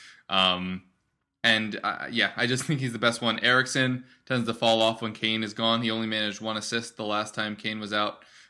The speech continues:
um, for five matches, which I think is what Rob and I were kind of <laughs> talking our way around, is probably about how many Premier League matches he's gonna miss again here, um,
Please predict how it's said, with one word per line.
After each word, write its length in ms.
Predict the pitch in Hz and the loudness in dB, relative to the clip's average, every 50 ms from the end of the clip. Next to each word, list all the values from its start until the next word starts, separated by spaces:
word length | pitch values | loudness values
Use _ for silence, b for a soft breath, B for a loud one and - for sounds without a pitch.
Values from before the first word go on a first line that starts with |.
| b b - | b b -2
um, 180 | 98 98 98 | -2 -2 -2
for 120 | 98 - 107 | -2 -6 0
five 280 | - 123 113 110 110 - | 4 6 6 6 6 4
matches, 320 | 113 107 110 - 120 107 | 0 0 0 -2 -6 -6
which 140 | 117 110 110 | -6 -4 -4
I 80 | 104 | -4
think 240 | 98 - - 120 117 | -4 -4 -6 -6 -6
is 120 | 120 101 98 | -6 -8 -6
what 260 | 101 101 95 - - _ | -6 -6 -6 -8 -10 _
Rob 200 | 113 107 104 101 | -4 -2 -2 -2
and 80 | 101 101 | -2 -4
I 120 | 98 101 | -4 -4
were 240 | 95 90 104 104 101 | -6 -6 -6 -6 -8
kind 260 | 101 - - 104 104 | -8 -6 -8 -8 -8
of 180 | 101 98 98 _ _ _ _ _ _ _ _ _ _ | -8 -10 -12 _ _ _ _ _ _ _ _ _ _
<laughs> 300 | - - 190 190 175 - - | -2 4 6 6 6 6 2
talking 300 | - 180 151 131 - 143 | -2 -2 -2 -2 -2 -2
our 100 | 131 123 | -2 -2
way 160 | 113 113 110 107 | 0 -2 -2 -4
around, 580 | - 104 98 104 104 107 107 104 98 98 101 - b b b b b | -4 -8 -6 -6 -4 -4 -4 -6 -6 -8 -12 -14 b b b b b
is 100 | 113 117 | -10 -10
probably 600 | - _ - 143 139 139 131 123 117 120 117 110 | -10 _ 0 2 2 2 2 0 -2 0 2 2
about 260 | 107 120 107 104 104 | 2 2 0 0 0
how 100 | 113 107 | -2 -2
many 200 | 104 104 101 101 | -2 -2 -4 -4
Premier 280 | 98 - 104 104 104 101 | -4 -4 -4 -4 -4 -6
League 160 | 101 101 98 | -6 -6 -6
matches 260 | 104 101 101 - 104 | -8 -8 -8 -8 -12
he's 80 | 101 101 | -12 -8
gonna 180 | 98 107 104 101 | -8 -6 -6 -6
miss 180 | 104 98 - | -8 -8 -10
again 260 | 107 101 104 104 101 | -6 -4 -4 -4 -4
here, 280 | 98 104 95 92 90 - b b b b b b b b _ | -4 -4 -6 -6 -6 -8 b b b b b b b b _
um, 480 | 90 92 92 90 90 90 90 90 92 | -2 0 0 0 0 -2 -4 -6 -8